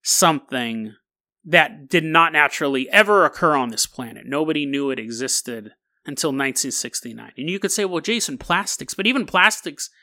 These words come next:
is from oil. We're taking something that's naturally occurring and making something that's not very naturally occurring.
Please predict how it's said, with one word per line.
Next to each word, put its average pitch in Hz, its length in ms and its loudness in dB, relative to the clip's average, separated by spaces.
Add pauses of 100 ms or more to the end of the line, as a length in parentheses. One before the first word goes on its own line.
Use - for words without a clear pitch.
(420)
is - 220 0
from 185 360 0
oil. 165 580 0 (800)
We're 147 120 -2
taking 190 360 2
something 180 260 0
that's 147 220 0
naturally 147 500 2
occurring 117 680 -6 (520)
and 139 220 -4
making 160 380 0
something 139 320 -2
that's 156 160 0
not 233 180 4
very 117 220 -2
naturally - 480 -12
occurring. - 400 -20